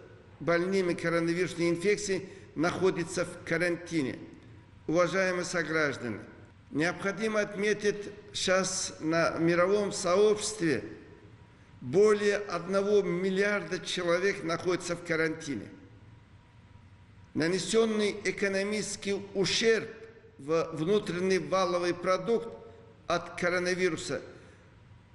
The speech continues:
превалирует два целых четыре триллиона долларов С Ш А. И мы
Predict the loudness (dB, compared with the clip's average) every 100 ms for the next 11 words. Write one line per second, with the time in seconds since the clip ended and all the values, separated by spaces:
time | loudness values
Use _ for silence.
0 | 0 2 2 0 0 0 2 0 -2 -10
1 | -4 2 2 2 0 2 4 2 -2 -4
2 | -4 -2 0 0 0 -2 -2 2 4 4
3 | 2 2 -2 0 2 4 4 0 -2 -4
4 | -4 -2 -2 -4 -14 -20 -20 -20 -20 -20
5 | -20 -20 -4 0 2 4 2 0